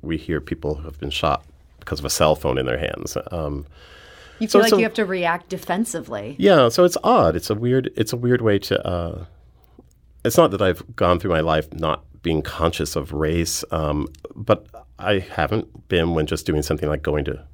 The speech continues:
Speaker 1: the supermarket. Um, I don't really think about that or walking the dog around the neighborhood.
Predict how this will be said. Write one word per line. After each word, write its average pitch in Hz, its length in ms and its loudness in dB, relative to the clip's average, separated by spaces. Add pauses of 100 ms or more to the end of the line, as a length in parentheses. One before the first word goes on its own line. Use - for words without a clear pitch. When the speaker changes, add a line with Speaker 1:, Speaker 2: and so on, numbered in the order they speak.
(160)
Speaker 1:
the - 80 -12
supermarket. - 640 -2 (300)
Um, 82 340 0 (100)
I - 60 2
don't 101 100 6
really 87 160 2
think 82 180 -2
about 73 240 -2
that 78 260 -2
or 73 280 0
walking 71 380 -4
the 73 60 -4
dog 71 280 -4
around 78 180 -4
the 76 60 -6
neighborhood. 82 500 -6